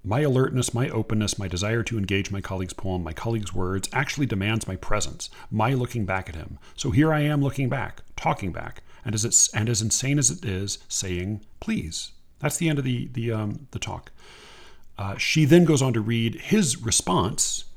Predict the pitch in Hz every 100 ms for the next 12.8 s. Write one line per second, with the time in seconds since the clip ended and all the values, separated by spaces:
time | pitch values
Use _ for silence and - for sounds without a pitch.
0 | - - 101 - - 110 95 92 98 -
1 | - 110 101 92 92 101 90 85 92 78
2 | 92 90 82 - - - - 196 220 226
3 | 311 233 233 214 - 226 220 180 165 180
4 | 175 - 226 240 202 - 156 - - 135
5 | 202 - 73 85 - - - - - 87
6 | 78 - 80 76 - - - - - -
7 | - - - - - _ - - - -
8 | - 92 90 87 - - - - - -
9 | - - - 233 - 131 113 131 117 98
10 | 139 170 123 104 90 95 98 95 - -
11 | - - - 107 101 117 131 226 190 135
12 | 104 - 120 185 - 90 82 87